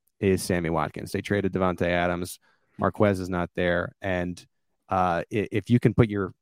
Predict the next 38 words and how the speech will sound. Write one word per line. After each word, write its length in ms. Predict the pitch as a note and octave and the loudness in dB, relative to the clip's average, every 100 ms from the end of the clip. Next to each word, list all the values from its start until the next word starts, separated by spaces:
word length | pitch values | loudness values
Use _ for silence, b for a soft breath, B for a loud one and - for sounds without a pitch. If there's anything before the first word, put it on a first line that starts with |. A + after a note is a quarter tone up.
| _ _ | _ _
your 300 | A#2 G#2 F#2+ - | -2 2 2 0
mind 540 | A2 G#2 G2 F#2+ F#2 - _ - | -2 2 2 0 -4 -14 _ -8
in 120 | G#2+ | -6
the 80 | F2+ | -2
head 160 | G2+ | 0
of 80 | F#2 | -2
a 60 | F#2+ | -4
Packers 540 | - G2 - G2 F2+ | 0 0 2 -2 -2
fan 300 | - F2+ F2+ | -4 -4 -4
right 200 | F2 F2 | -4 -4
now, 260 | - F#2 F2 | -4 -4 -2
a-, 140 | F2+ - | -2 -2
as 180 | G2 F2 | -2 -2
a 60 | |
Chiefs 280 | - G2+ F#2+ | -4 -4 -4
fan, 360 | - E2+ E2+ - | -4 -4 -6 -8
and 120 | F#2 | -10
he, 180 | F2 A#2 - | -6 -6 -6
imagine 360 | G2+ G2+ G2 | -2 0 0
if 100 | F#2+ | -2
your 160 | F#2 F#2+ | 0 0
best 280 | F#2 F#2+ - | 2 0 -2
receiver 360 | E2+ G2+ F#2 F2+ | -6 -2 -2 -2
on 80 | |
your 80 | F2+ | -4
team 380 | F2+ G2+ F#2 F2+ _ _ _ _ _ _ _ | -6 -4 -6 -8 _ _ _ _ _ _ _
was 120 | - - | -16 -10
Sammy 400 | - F2+ F#2 F2+ | -2 0 0 -2
Watkins. 720 | E2+ F#2+ - - - - - _ G#2+ | -2 -2 -4 -16 -16 -18 -18 _ -6
That 240 | G#2 G2+ G#2 | 0 2 2
is 140 | G2 | -2
a 120 | E2+ | -4
scary, 880 | E2 - - - G#2+ A2+ A2+ A2+ G2 G#2+ | -4 -10 -4 4 6 6 4 2 -2 -8
scary 480 | - A#2 A2 G2+ | -10 2 2 2
situation 640 | G2 G2 - G2 G#2+ G2 F2+ | -2 -6 -2 2 2 0 -6
in 80 | F2 | -4
Green 280 | F2+ F2+ | -2 -2
Bay. 360 | F2 G2+ F#2+ F2 | 2 4 6 4